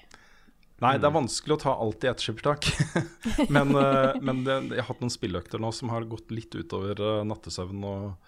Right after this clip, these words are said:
Speaker 1: og, eh, generell, eh, eh, well-being, eh, <laughs> for, for min del.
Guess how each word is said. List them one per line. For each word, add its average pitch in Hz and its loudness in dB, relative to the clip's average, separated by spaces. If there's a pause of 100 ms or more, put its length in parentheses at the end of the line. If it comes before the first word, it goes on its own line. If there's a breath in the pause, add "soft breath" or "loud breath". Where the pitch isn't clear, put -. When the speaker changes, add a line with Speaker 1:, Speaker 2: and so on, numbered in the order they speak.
(580 loud breath)
Speaker 1:
og, 101 -2
eh, 101 -2 (720 loud breath)
generell, 110 0
eh, 110 0 (180)
eh, 104 -4 (240)
well-being, 117 0 (140)
eh, 120 -6 (100)
<laughs> - 0
for, 160 2 (100)
for - 4
min 135 4
del. 147 4